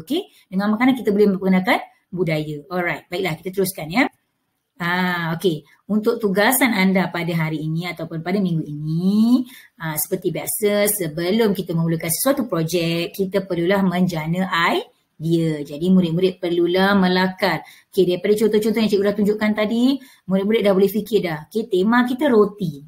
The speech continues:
Minggu depan tema kita roti. Jadi apakah, uh, bentuk roti, apakah reka bentuk yang dah difikirkan di minda untuk dilakarkan,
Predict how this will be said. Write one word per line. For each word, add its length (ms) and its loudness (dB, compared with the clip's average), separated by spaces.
Minggu 260 -4
depan 160 0
tema 240 0
kita 240 -2
roti. 540 0
Jadi 260 -2
apakah, 840 -2
uh, 320 0
bentuk 320 0
roti, 500 0
apakah 560 0
reka 160 -2
bentuk 320 -4
yang 160 0
dah 80 2
difikirkan 720 0
di 160 4
minda 400 0
untuk 240 -4
dilakarkan, 920 -2